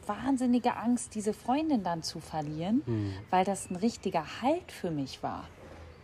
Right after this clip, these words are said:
Speaker 1: Ja, in einer schwierigen Zeit. Also dieses, ne, die, oder, also auch, es gibt, glaub ich, auch viele Jugendliche oder auch Kinder, die ganz viel tun in Freundschaften und sich, und da sich auch so ein Muster schon zeigt,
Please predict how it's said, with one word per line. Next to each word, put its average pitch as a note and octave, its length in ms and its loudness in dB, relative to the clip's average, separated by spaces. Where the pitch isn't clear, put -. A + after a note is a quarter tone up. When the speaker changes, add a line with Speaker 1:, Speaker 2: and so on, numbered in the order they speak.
Speaker 1:
Ja, F3 220 0
in F3+ 160 -2
einer D#3 100 0
schwierigen D3+ 460 -4
Zeit. D#3 220 -6
Also D#3+ 240 -2
dieses, F3 260 -4
ne, G#3+ 120 4
die, F3+ 160 -8
oder, F3+ 240 2
also E3+ 160 -2
auch, - 160 2
es - 200 -10
gibt, - 220 -10
glaub F#3+ 180 2
ich, F#3 120 -8
auch F#3 180 0
viele A3+ 340 0
Jugendliche A3 680 0
oder - 220 0
auch - 140 -2
Kinder, B3 480 2
die F#3 60 -10
ganz A#3+ 460 2
viel A#3+ 220 0
tun C#4 340 2
in G#3 140 2
Freundschaften E3+ 800 -4
und F3+ 140 -4
sich, - 320 -8
und F#3 200 -4
da F3+ 160 0
sich F3+ 220 -6
auch F3 100 -2
so - 140 -8
ein F3 120 -4
Muster G#3+ 380 0
schon E3 280 -8
zeigt, F3 440 -2